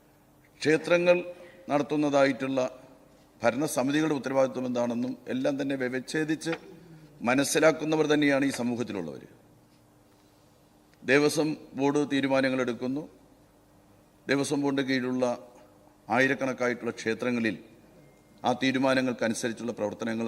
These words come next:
നടത്താനായിട്ട് പ്രത്യേകമായിട്ടുള്ള ഉദ്യോഗസ്ഥ സംഘമുണ്ട്. അവരെല്ലാം കാര്യങ്ങൾ ചെയ്യുന്നു. അവിടെയൊന്നും ദേവസ്വം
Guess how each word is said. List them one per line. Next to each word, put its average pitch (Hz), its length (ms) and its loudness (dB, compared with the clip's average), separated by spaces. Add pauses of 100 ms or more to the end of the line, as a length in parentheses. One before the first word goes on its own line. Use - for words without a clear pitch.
നടത്താനായിട്ട് 104 580 -6
പ്രത്യേകമായിട്ടുള്ള 101 760 -4 (340)
ഉദ്യോഗസ്ഥ 113 440 -2 (300)
സംഘമുണ്ട്. 110 500 -6 (200)
അവരെല്ലാം 139 380 -4
കാര്യങ്ങൾ 135 400 2
ചെയ്യുന്നു. 98 260 -4
അവിടെയൊന്നും 127 360 -2 (640)
ദേവസ്വം 131 360 4